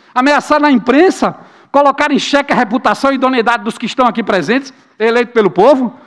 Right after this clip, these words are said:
discutir as convicções, muito bem. Mas mostrem a sua C P I, as C P Is que vocês defenderam, que abriram aqui, deputado Rodrigo, terminaram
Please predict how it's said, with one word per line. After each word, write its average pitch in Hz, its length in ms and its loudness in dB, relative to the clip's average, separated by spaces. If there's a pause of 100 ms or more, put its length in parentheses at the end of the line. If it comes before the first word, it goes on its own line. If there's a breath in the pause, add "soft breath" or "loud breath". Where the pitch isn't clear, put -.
(520 soft breath)
discutir 240 440 2
as 277 100 2
convicções, 247 760 0 (260)
muito 262 300 2
bem. 160 300 -2 (560 soft breath)
Mas 156 240 -2
mostrem 160 560 -2 (180)
a - 100 -16
sua 254 280 2
C 233 140 -2
P 214 160 2
I, 135 280 0 (460 soft breath)
as 139 120 -4
C 214 100 0
P 202 120 0
Is 196 120 -2
que - 100 -10
vocês 175 240 0
defenderam, 170 540 0 (260)
que 196 80 0
abriram 247 400 2
aqui, 233 240 2
deputado 185 320 0
Rodrigo, 156 340 2 (320 soft breath)
terminaram 202 600 0